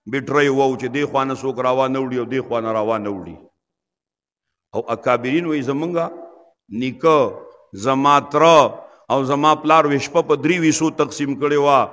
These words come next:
نو زمونږ نیکه به اوله شپه عبادت وکړو. بیا به زمونږ تره را پاسو. نو آخره کې به زمونږ د پلار نمبر چې شوی، د کور ټول نارینه زنانه به را پاسول. <laughs> زمونږ ځوان ته خو ته ووایه چې پاسه، ځه ته.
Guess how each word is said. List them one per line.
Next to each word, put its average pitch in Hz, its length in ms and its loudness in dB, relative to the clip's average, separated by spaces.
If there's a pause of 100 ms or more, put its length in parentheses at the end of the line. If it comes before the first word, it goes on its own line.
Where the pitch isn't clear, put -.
(260)
نو 139 100 -6
زمونږ 151 360 -2
نیکه 151 280 -4
به 156 120 4
اوله 160 320 4
شپه 151 260 -2
عبادت 127 580 0
وکړو. 104 460 -8 (580)
بیا 143 300 4
به 156 160 6
زمونږ 156 640 -2
تره 180 180 6
را 170 180 10
پاسو. 160 460 8 (420)
نو 110 100 -4
آخره 143 320 0
کې 135 200 -8
به 131 60 -2
زمونږ 135 340 -2
د 131 160 -2
پلار 143 320 4
نمبر 135 280 0
چې 147 220 -8
شوی، 170 240 -2
د 131 240 0
کور 143 300 0
ټول 185 240 2
نارینه 135 440 4
زنانه 117 420 0
به 104 160 -2
را 95 140 -2
پاسول. 82 540 -10 (1200)
<laughs> - 960 -18
زمونږ 131 240 -4
ځوان 127 300 -4
ته 117 80 -6
خو 104 120 -8
ته 117 100 -8
ووایه 160 240 -4
چې 143 220 -8
پاسه، 135 240 -4 (960)
ځه 117 160 -2
ته. 147 160 -8